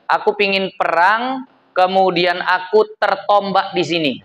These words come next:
Lalu aku mati syahid dan langsung masuk surga." Di perang berikutnya, setelah selesai perang, Rasulullah cari orang tadi itu. Nggak jumpa.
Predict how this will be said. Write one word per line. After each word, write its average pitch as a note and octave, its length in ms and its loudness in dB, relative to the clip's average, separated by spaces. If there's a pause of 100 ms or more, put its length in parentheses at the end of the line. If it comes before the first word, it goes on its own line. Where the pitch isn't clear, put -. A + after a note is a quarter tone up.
(760)
Lalu E3+ 240 2
aku F3+ 160 -2
mati F3 240 0
syahid F#3 320 -2
dan E3 80 0
langsung D#3+ 320 -2
masuk D3+ 240 0
surga." A2+ 320 0 (640)
Di E3+ 80 0
perang B3+ 400 0
berikutnya, G#3 720 0
setelah G3 400 0
selesai F#3+ 400 0
perang, F3 240 0
Rasulullah A#3 480 2
cari A#3+ 320 0
orang G3 240 2
tadi F3 240 0
itu. C#3 160 0 (1300)
Nggak C3 160 -2
jumpa. C#3+ 480 0